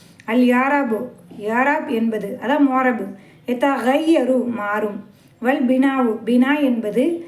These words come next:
லா எத்தகையரு மாறாது. புரிஞ்சுட்டிங்களா? இது வரைக்கும் போதும். இந்த பாடம் வந்து உங்களுக்கு,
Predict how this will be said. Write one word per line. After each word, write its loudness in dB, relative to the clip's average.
லா 0
எத்தகையரு 2
மாறாது. 0
புரிஞ்சுட்டிங்களா? 0
இது 0
வரைக்கும் -2
போதும். 0
இந்த 0
பாடம் 0
வந்து 0
உங்களுக்கு, 0